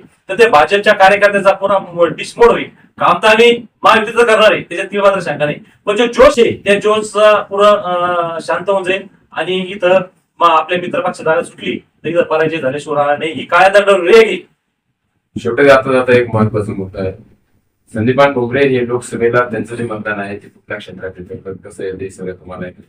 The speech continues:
Speaker 2: आहे. आणि याबरोबरच पालकमंत्री असताना सुद्धा गावखेड्यापर्यंत त्यांचा संपर्क असतो. वैजापूर असेल, पटणा असेल,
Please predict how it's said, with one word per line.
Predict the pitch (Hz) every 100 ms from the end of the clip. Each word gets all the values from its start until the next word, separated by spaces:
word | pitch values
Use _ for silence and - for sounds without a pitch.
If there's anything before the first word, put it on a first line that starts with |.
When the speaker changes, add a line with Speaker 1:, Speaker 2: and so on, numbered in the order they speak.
| _
Speaker 2:
आहे. | - _ _ _ _ -
आणि | 110 110
याबरोबरच | 117 120 123 135 135 - -
पालकमंत्री | 107 113 123 123 127
असताना | 113 117 113
सुद्धा | - 107 107 107
गावखेड्यापर्यंत | 98 98 98 92 98 98
त्यांचा | - - - _ _ _
संपर्क | _ 175 _ _ _ _ _ _ _ _ _
असतो. | 117
वैजापूर | 120 127 113 110 110
असेल, | - _ _
पटणा | 104 107 92
असेल, | - - 87